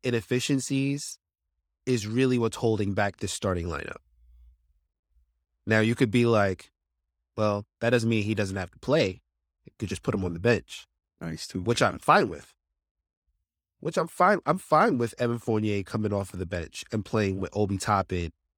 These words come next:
Speaker 1: and Derrick Rose and Emmanuel Quickley and, and Nerlens Noel.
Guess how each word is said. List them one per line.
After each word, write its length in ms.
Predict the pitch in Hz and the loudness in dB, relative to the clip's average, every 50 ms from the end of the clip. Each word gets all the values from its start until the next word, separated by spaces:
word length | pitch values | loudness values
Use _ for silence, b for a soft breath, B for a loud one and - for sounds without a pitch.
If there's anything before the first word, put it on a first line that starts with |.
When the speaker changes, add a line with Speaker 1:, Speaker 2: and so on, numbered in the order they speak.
| _ - | _ -4
Speaker 1:
and 200 | - 98 92 90 | -4 -4 -2 0
Derrick 340 | - 107 101 95 90 - - | 2 2 2 2 0 -2 -2
Rose 600 | 104 98 95 95 92 90 87 82 80 - - - _ _ _ _ _ _ - | 0 2 2 2 2 0 -2 -2 -6 -8 -14 -16 _ _ _ _ _ _ -2
and 680 | 101 98 95 95 92 90 87 85 85 80 78 - - - _ _ _ _ | 0 0 2 2 0 0 -2 -4 -6 -8 -10 -14 -16 -18 _ _ _ _
Emmanuel 520 | - 117 110 113 107 98 95 98 92 90 - - | -2 0 2 2 2 2 0 -2 -2 -4 -4 0
Quickley 580 | - 113 101 - 98 85 82 78 - - - _ _ _ _ _ _ _ _ _ | 0 0 0 0 -2 -4 -4 -4 -6 -12 -16 _ _ _ _ _ _ _ _ _
and, 460 | 104 104 98 98 92 87 87 80 69 - _ _ _ _ _ - - _ _ _ _ _ _ _ _ _ _ _ _ _ _ _ _ _ _ _ _ - 107 98 - - _ - - _ _ | 0 2 2 2 0 -2 -4 -6 -10 -14 _ _ _ _ _ -20 -20 _ _ _ _ _ _ _ _ _ _ _ _ _ _ _ _ _ _ _ _ -4 -2 -2 -4 -6 _ -20 -20 _ _
and 280 | 107 101 92 87 87 80 | -2 -2 0 -2 -2 -4
Nerlens 500 | 87 85 95 117 117 113 107 101 92 95 104 | -2 2 4 6 6 6 4 2 0 0 0
Noel. 420 | 101 92 95 92 82 76 - | 0 2 2 0 0 -4 -8